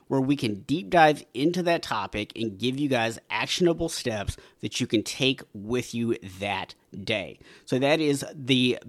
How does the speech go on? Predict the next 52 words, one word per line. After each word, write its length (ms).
big 200
change 380
that 80
we 100
have 220
coming 320
up 280
for 340
the 80
podcast, 680
and 100
I 80
just 160
wanted 200
you 160
to 240
be 260
aware 360
of 100
it, 200
and 100
I 60
look 320
forward 480
to 380
hearing 600
your 240
feedback 480
on 200
it. 140
You 80
can, 140
of 140
course, 300
always 440
connect 340
with 200
me 120
on 120
social 360
media 440
at 300
Unshakable 640
Habits. 480
It's 160
gonna 160
be 100
my 140
handle 460
in 160
most 320
places, 580